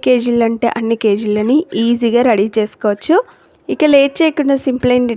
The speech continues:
tasty దాని ప్రాసెస్ ఏంటనే చూసేద్దాము. పులిహోర రెడీ చేసుకోవడానికి అన్నం ఉడికించుకొని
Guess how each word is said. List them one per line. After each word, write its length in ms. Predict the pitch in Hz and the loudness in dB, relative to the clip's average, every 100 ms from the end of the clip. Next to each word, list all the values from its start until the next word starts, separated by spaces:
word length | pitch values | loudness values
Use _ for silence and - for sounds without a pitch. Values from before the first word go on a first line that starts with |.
| 220 | -2
tasty 420 | 190 196 - 240 254 _ 214 | -4 -4 -6 -4 -4 _ -8
దాని 160 | 202 208 | -4 -2
ప్రాసెస్ 340 | 208 - - 240 | -2 -4 -4 -4
ఏంటనే 320 | 214 208 214 226 | -2 -4 -6 -4
చూసేద్దాము. 580 | 202 214 202 214 214 320 415 - - _ _ _ - | -6 -4 -4 -4 0 0 -2 -10 -20 _ _ _ -4
పులిహోర 360 | 247 254 294 285 | -2 0 2 4
రెడీ 180 | 254 226 226 | 4 0 0
చేసుకోవడానికి 680 | 240 240 - 220 220 220 277 302 - | -2 0 -2 0 -2 -4 -6 -6 -6
అన్నం 220 | 233 262 269 | -2 0 0
ఉడికించుకొని 600 | 240 233 226 - 214 | -2 -4 -6 -6 -4